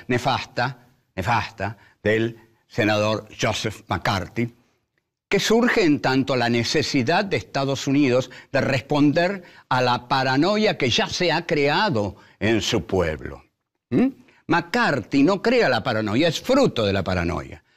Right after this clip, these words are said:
La paranoia la crean los medios de comunicación. ¿Y qué dicen los medios de comunicación? "Los comunistas están entre nosotros". Entonces,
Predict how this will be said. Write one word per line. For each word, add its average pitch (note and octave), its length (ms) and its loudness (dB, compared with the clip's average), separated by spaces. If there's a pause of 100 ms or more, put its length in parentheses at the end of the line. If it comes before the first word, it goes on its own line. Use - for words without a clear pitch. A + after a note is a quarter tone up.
(140)
La D#3+ 140 0
paranoia A3 540 0
la G3 180 0
crean E3 480 0
los C#3+ 160 -2
medios C3+ 320 2
de D3+ 60 0
comunicación. F2+ 720 -4 (540)
¿Y G3 160 2
qué B3+ 220 2
dicen C3+ 380 0
los G2+ 120 -2
medios G2+ 260 0
de G2 60 -2
comunicación? F#2+ 640 -2
"Los D#3 160 0
comunistas F3 680 0
están G#2+ 340 -2
entre D#2+ 260 -8
nosotros". - 680 -18 (1600)
Entonces, D3+ 760 -2